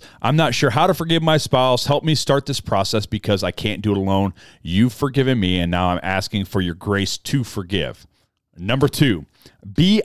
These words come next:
honest about the pain, right? Don't, don't stuff the pain down or just be like, "Oh, I forgot you, so I don't have to worry about the pain." Be honest with the pain. Your spouse caused pain, deep pain. Be honest with yourself about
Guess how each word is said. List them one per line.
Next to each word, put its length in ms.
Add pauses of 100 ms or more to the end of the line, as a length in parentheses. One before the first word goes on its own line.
honest 380
about 380
the 80
pain, 520 (200)
right? 260
Don't, 320
don't 260
stuff 460
the 80
pain 320
down 340
or 40
just 220
be 80
like, 200
"Oh, 160
I 100
forgot 240
you, 120
so 120
I 60
don't 120
have 120
to 60
worry 180
about 160
the 80
pain." 120 (320)
Be 120
honest 220
with 80
the 60
pain. 260 (300)
Your 140
spouse 500
caused 440
pain, 640
deep 340
pain. 360 (340)
Be 160
honest 320
with 140
yourself 520
about 420